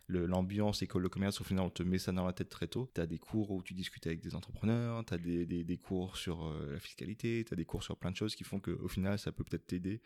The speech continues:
à lancer ensuite ta boîte, ce qui est, euh, l'un des objectifs de plein d'écoles de commerce, hein. Il y a des masters en entrepreneuriat et autres.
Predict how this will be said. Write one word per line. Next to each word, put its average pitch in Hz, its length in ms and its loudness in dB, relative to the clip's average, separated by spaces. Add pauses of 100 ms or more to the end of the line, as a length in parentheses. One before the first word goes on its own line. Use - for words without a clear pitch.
à 90 100 -2
lancer 92 300 0
ensuite - 280 -2
ta 85 60 2
boîte, 110 380 0
ce - 100 -14
qui 87 260 0
est, - 20 4
euh, 82 160 2 (340)
l'un 85 80 0
des 87 180 -2
objectifs - 400 -6
de 87 100 -2
plein - 180 0
d'écoles 80 260 -4
de - 60 -4
commerce, 110 400 -4
hein. - 40 0
Il 87 60 -2
y - 20 -4
a - 40 -6
des 78 160 -8
masters 87 340 -6
en 80 40 -2
entrepreneuriat - 680 -6
et - 80 -4
autres. - 220 -8